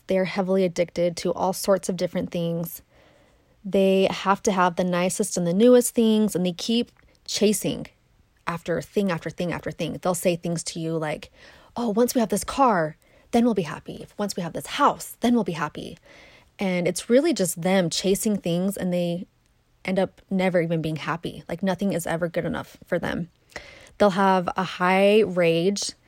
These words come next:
They'll just completely freak out, throw things, break things. They really act like a child throwing tantrums. They're very charming. Um,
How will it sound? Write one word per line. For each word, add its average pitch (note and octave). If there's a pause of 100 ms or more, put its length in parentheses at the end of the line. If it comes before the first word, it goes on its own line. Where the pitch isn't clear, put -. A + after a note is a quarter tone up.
(320)
They'll F#3
just E3
completely E3+
freak B3
out, G#3+
throw G#3
things, G3+
break F#3+
things. F#3
They F#3
really B3
act F3
like F#3
a D#3
child E3
throwing D#3
tantrums. - (720)
They're F#3
very G3
charming. F3 (300)
Um, E3